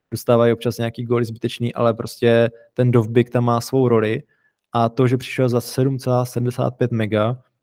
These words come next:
tak, eh, za mě vlastně ten tým pomohl posunout. Jako není to jenom o něm,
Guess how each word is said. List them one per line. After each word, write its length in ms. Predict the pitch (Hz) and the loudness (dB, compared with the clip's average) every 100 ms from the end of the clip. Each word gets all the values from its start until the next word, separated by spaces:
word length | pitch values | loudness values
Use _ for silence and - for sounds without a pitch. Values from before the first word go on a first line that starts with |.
| _ - | _ -2
tak, 240 | 123 - | -2 4
eh, 60 | 123 117 117 117 | 4 6 4 2
za 180 | 113 117 | -2 -2
mě 280 | 120 117 117 | 0 -2 -2
vlastně 320 | 123 - 123 | -4 -4 -4
ten 160 | 123 110 | -6 -4
tým 380 | 127 120 123 _ _ _ _ _ _ _ 135 | -2 -2 -4 _ _ _ _ _ _ _ 2
pomohl 380 | 143 143 139 | 4 4 2
posunout. 520 | 131 127 - 120 104 101 | 0 -2 -4 -4 -2 -4
Jako 160 | 127 | -2
není 180 | 139 165 | 0 2
to 100 | 180 | 2
jenom 220 | 165 117 | 2 0
o 80 | 98 | -2
něm, 340 | 117 135 143 | -2 -2 -2